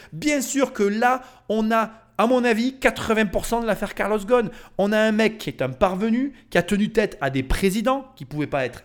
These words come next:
éjectés et qui gagnait plus d'argent que tout le monde et qui faisait chier tout le monde par ses résultats. Et bien sûr que là, tu me sens encore emballé parce que tu es dans le cœur de ce que moi, je crois être ma vérité.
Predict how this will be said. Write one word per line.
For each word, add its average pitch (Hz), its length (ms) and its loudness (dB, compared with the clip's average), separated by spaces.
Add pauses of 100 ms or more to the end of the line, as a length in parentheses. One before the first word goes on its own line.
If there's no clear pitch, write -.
(120)
éjectés 226 480 -2 (320)
et 226 160 -4
qui 226 180 -6
gagnait 214 300 2
plus 165 280 -8
d'argent 156 300 0
que 170 80 -4
tout 226 120 -4
le 240 60 -2
monde 311 220 -2
et 202 140 -6
qui 330 140 4
faisait 349 200 4
chier - 260 0
tout 320 120 0
le 311 60 0
monde 311 180 -2
par 240 100 0
ses - 140 -4
résultats. 233 480 0 (360)
Et 139 60 -4
bien 156 160 -4
sûr - 180 -6
que 160 100 -4
là, 165 100 0
tu - 100 -10
me 143 60 -4
sens 139 180 -4
encore 135 220 -2
emballé 147 360 -2
parce 151 220 -6
que 170 60 -4
tu - 160 -8
es - 20 -8
dans 165 220 -8 (180)
le 143 160 -4
cœur - 400 2 (200)
de 143 100 -4
ce - 80 -8
que - 140 -4
moi, 175 280 0
je 170 120 0
crois - 360 -2
être - 280 -4 (340)
ma 185 240 2
vérité. 196 440 0